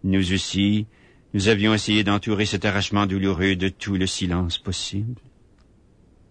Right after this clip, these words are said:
La rue devant le couvent, hein, il faut bien le dire, était pleine de monde, et Rose Stein était connue et aimée dans le quartier, parce qu'elle, elle sortait du monastère, elle se promenait un peu.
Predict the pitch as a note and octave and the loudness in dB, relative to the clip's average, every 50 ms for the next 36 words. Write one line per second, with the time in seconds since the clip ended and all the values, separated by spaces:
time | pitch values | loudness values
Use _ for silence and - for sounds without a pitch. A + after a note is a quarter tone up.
0 | _ - - - - - - - - - - _ _ - _ - - _ _ _ | _ -20 -20 -20 -20 -20 -20 -20 -20 -20 -20 _ _ -20 _ -20 -20 _ _ _
1 | _ - _ _ _ _ - - G2+ A2 A#2 A2+ B2+ D#3 F#3 F3+ D3+ D3 C3 C3 | _ -20 _ _ _ _ -4 0 2 4 4 4 4 4 4 4 2 0 2 2
2 | C3+ C3+ B2+ A#2+ A2+ - A#2 G#2+ G#2+ C#3+ E3+ F#3 E3 B2 A2+ B2 D3 C3 - C3+ | 0 0 0 -2 -4 -4 -6 -4 -2 0 0 0 0 0 0 -2 -2 -4 -4 -6
3 | A#2+ G2+ F#2 A2+ A2+ G#2+ G2+ F#2+ G2+ B2 E3 E3 D#3 C#3+ C3 A2+ G#2 G#2+ G2 - | -10 -6 -2 -2 0 0 -2 -4 -6 -6 -2 0 0 2 2 2 2 0 0 0
4 | A2+ G#2 - A#2+ C3 B2+ A#2+ G2+ G2 G2 A2+ B2 B2+ B2 A#2+ A2+ A2 G#2+ G2+ G#2 | -2 -2 0 2 2 2 4 2 2 2 4 4 4 4 4 2 2 2 2 2
5 | G#2+ G#2 G2 B2 D#3 D#3 C#3+ B2+ G2+ G2+ A2 - - - - D3+ D3 C#3+ C3+ A#2+ | 2 2 2 2 2 2 2 2 0 -2 -4 -4 -4 -4 0 2 2 4 2 2
6 | G#2+ G2 B2 A#2 G#2+ - A#2 A2+ B2 C#3 C#3+ B2 A2 G#2+ A2 A2 A2+ C3 C#3+ A#2+ | 0 -2 -4 -6 -2 0 2 2 4 4 4 4 4 4 4 4 4 2 2 2
7 | A2+ G#2+ G2+ - A2+ G2+ - - - - B2 B2+ D3+ D#3 D3+ - - G2 F#2+ - | 2 0 0 -2 -4 -4 -4 -6 -8 -2 0 2 2 2 2 0 -4 -6 -6 -2
8 | A2+ A2 A#2 A2+ G#2+ G2+ - - A2+ G2 - A#2 A2 G2 F#2 F#2 G2+ G2 G2 G2 | -2 0 0 0 0 -2 -2 -4 -4 -4 -2 -2 -2 -2 0 -2 0 0 0 -2
9 | - - - D3 D3+ D3+ C#3+ C3 A2 F#2 F2 - - F2 - - G2 F#2+ G2+ A2+ | -4 -2 2 2 4 4 4 2 0 -2 -6 -10 -12 -14 -12 -8 -6 -4 -2 -2
10 | B2 B2 A#2 F#2 - - A#2 B2+ C#3 D3+ D#3 | 0 0 -2 -2 -4 -4 -2 0 0 0 0